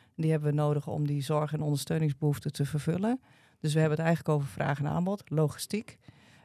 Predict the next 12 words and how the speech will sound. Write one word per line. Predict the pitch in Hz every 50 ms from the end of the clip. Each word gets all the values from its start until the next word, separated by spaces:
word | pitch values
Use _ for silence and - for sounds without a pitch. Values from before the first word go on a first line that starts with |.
| _ _
Ehm, | - 156 147 147 143 143 143 147 143 143 143 143 143 143 147 - _ _ _ - - - _
dan | - 143 147 156 151 147 147 151 156 -
heb | - 151 165 170 -
je | - 170 156 156 -
in | - - 185 180 175
die | 165 165 156 147
hele | 160 175 180 170 143 -
keten | - - 175 185 202 208 - 190 -
van | - 156 147
vraag | - - 165 160 160 156 147
en | 151 151
aanbod | 151 156 170 190 190 202 214 220 - -